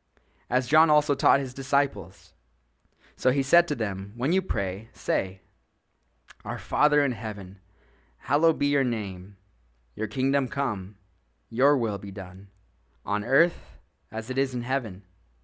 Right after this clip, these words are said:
Give us day by day our daily bread, and forgive us our sins, for we also forgive everyone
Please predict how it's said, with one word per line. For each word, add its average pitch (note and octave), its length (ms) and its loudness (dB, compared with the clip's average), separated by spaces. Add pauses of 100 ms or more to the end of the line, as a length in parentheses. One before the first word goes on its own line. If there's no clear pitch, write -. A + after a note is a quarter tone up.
(520)
Give D3 200 2
us A2+ 400 2
day C3 280 2
by C#3+ 220 2
day G#2+ 420 -4 (600)
our A2 200 0
daily A#2 320 -2
bread, F#2 480 -8 (800)
and A#2 100 -8
forgive C3 300 4
us C#3 140 2
our A#2+ 140 4
sins, A2+ 760 -6 (560)
for B2+ 160 0
we D3 160 4
also D3 360 6
forgive B2+ 320 -2
everyone A2 680 0